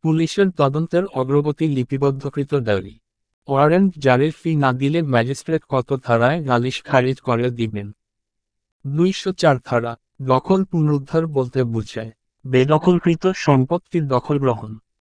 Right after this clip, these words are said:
বিচার্য বিষয়ের সম্পর্কিত বা বিচার্য বিষয়ের অস্তিত্ব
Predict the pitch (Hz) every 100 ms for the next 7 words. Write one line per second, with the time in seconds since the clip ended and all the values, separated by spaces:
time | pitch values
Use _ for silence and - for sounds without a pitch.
0 | _ 135 135 143 185 180 196 165 135 -
1 | 170 180 - 131 131 160 160 180 175 170
2 | 143 139 131 - 160 156 185 143 135 165
3 | 170 - 135 - 165 -